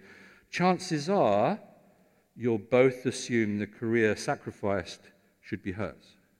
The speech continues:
As a man, you can decide not to have children and probably not have your masculinity questioned.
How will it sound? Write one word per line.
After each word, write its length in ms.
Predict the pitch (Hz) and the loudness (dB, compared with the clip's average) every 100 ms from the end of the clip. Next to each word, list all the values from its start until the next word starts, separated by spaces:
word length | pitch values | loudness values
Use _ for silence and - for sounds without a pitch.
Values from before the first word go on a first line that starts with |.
| _ _ _ _ _ _ _ _ _ _ _ _ _ _ _ - | _ _ _ _ _ _ _ _ _ _ _ _ _ _ _ -4
As 180 | 127 135 | -2 0
a 40 | |
man, 480 | 143 156 123 104 101 | 2 4 4 2 0
you 100 | 120 | -2
can 160 | 120 123 | -2 -2
decide 380 | 117 - 123 117 | -2 0 0 2
not 280 | 127 131 - | 0 -2 -4
to 80 | 123 | -4
have 260 | 127 113 | -4 -4
children 480 | - 185 160 127 107 | 0 2 2 0 -4
and 140 | 104 | -4
probably 580 | - - 165 143 117 107 | -4 2 4 4 0 0
not 240 | 107 113 110 | 0 -2 -4
have 180 | 113 | -4
your 120 | 110 110 | -4 -2
masculinity 720 | 110 - 120 120 123 117 90 | -4 -4 -6 -4 -4 -6 -10
questioned. 480 | - 87 - 82 | -12 -12 -14 -20